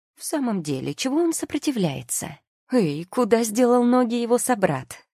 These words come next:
"Немедленно вернись, или я укорочу твои наполированные ножки", пригрозила волшебному артефакту. Чемодан немного замедлил ход и шажок за шажком продолжил бегство.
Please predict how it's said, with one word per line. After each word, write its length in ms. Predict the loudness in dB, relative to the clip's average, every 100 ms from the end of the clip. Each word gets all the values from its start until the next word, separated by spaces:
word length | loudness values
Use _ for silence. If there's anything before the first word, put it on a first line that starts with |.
| _ _ _ _ _
"Немедленно 680 | 0 2 4 2 2 4 4
вернись, 540 | 2 2 2 0 -4
или 200 | 0 2
я 200 | 4 4
укорочу 460 | 2 2 2 2 0
твои 200 | 4 6
наполированные 720 | 6 4 4 6 4 4 4
ножки", 500 | 2 0 -2 -2 -2 _ _ -8
пригрозила 640 | -6 0 0 0 0 0
волшебному 680 | 0 -2 0 0 2 2 2
артефакту. 720 | 0 -2 -6 -8 -12 -10 -12 -12 _ _ _
Чемодан 640 | -8 -2 0 0 -2 0 2
немного 360 | 4 4 4
замедлил 580 | 4 4 2 0 -2 -2
ход 360 | -2 -6 -10 -14 _ _
и 120 | -2
шажок 520 | 0 2 0 2 0 0
за 140 | -2
шажком 480 | -2 -4 2 2 2
продолжил 680 | 2 2 4 2 2 2 0
бегство. 540 | -2 -8 -8 -8 -8